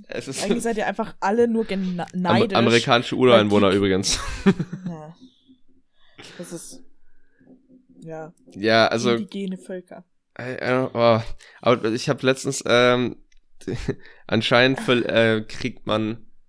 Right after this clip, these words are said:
Speaker 1: Nazis am besten dadurch, ähm, oder die meisten Nazis hören auf, Nazis zu
Speaker 2: Mhm.
Speaker 1: sein,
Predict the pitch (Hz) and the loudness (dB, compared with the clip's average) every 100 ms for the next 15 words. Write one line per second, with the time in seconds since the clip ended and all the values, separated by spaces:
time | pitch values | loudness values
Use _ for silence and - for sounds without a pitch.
0 | _ _ - 98 110 - 117 113 113 - | _ _ -8 -4 -4 -4 -8 -6 -6 -10
1 | _ 104 107 101 113 - 104 92 98 107 | _ -6 -4 -4 -6 -6 -8 -2 2 2
2 | 104 104 104 113 - - _ _ - - | 2 0 0 -4 -14 -20 _ _ -20 -8
3 | 92 92 92 92 107 - _ _ 107 104 | -4 -4 -6 -8 -14 -20 _ _ -6 -2
4 | 110 123 - 104 107 - 113 123 107 113 | 0 0 0 -2 -2 -2 -4 -4 0 -2
5 | 113 - 117 - 107 - 104 101 98 107 | -2 -2 -4 -4 -8 -8 -2 0 0 -2